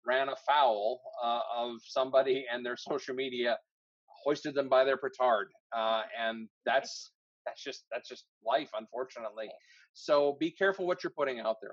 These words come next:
Speaker 1: in the universe.
Speaker 2: Yeah, that, that's great advice. Any last words before we go?
Speaker 1: Uh, just be careful what you put out there. I mean, you wanna put your best foot forward. That is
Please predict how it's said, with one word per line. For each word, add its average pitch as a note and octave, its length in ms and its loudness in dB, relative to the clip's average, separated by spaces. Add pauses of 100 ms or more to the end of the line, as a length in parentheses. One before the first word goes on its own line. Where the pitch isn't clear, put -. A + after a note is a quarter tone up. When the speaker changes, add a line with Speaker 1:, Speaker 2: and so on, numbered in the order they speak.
Speaker 1:
in - 80 -20
the - 60 -20
universe. - 480 -20 (260)
Speaker 2:
Yeah, - 560 -10
that, G#3+ 80 -2 (240)
that's A3 260 -6
great G#3 200 -4
advice. - 460 -12 (360)
Any E4 160 4
last D#4 320 4
words E4+ 260 2
before E4 300 4
we D#4+ 100 4
go? D#4+ 240 4 (680)
Speaker 1:
Uh, C#3 160 4 (540)
just E3 460 0
be E3 140 -6
careful F#3+ 340 0
what G3+ 180 0
you G3 60 -6
put G#3+ 180 2
out A3+ 280 6
there. D3 260 4 (100)
I D3 60 0
mean, D3 300 -10
you F3+ 140 -8
wanna A#3+ 220 -4 (100)
put G3 220 -2
your C#3+ 200 -6
best A2 360 -4
foot - 140 -20 (140)
forward. G2+ 280 -14 (120)
That F3 260 0
is D3+ 160 -10